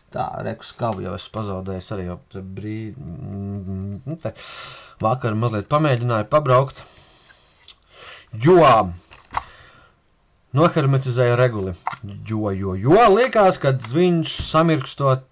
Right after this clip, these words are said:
viņam pazūd atpakaļgaita, jo viņš nav ūdens izturīgais, un sniegs kaut kur likās, ka tiek klāt, un pazūd vienkārši atpakaļgaita. Sākumā viņi ir, pēc tam pazūd. Bet viņu nohermetizēju, un atpakaļgaita vispār pazudusi. Tā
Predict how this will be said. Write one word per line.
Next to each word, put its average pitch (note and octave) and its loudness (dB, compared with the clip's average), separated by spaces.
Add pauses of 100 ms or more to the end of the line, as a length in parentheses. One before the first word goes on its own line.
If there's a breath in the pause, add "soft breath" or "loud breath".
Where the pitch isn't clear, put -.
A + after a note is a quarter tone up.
(140)
viņam C3 0
pazūd B2 0
atpakaļgaita, G2+ -6
jo A2 -4
viņš - -8
nav A#2+ 0
ūdens A2+ -4
izturīgais, A#2+ -2 (380 loud breath)
un A2+ -10
sniegs C#3 -2
kaut A2 -8
kur A#2+ -4 (220)
likās, B2+ -4
ka - -14
tiek A2+ -4
klāt, A3 -2
un A3 0
pazūd D3+ 2
vienkārši C3 0
atpakaļgaita. F#2+ -6
Sākumā B2+ 2
viņi F#3 2
ir, A#3+ -4 (120)
pēc F#2+ -8
tam C3+ 0
pazūd. G2+ -2 (720 loud breath)
Bet E3+ 0 (360 loud breath)
viņu B2 2
nohermetizēju, C3+ 0 (220)
un G#3 2
atpakaļgaita C3 0
vispār A2+ -2
pazudusi. G2 -2 (1300 loud breath)
Tā C#3 6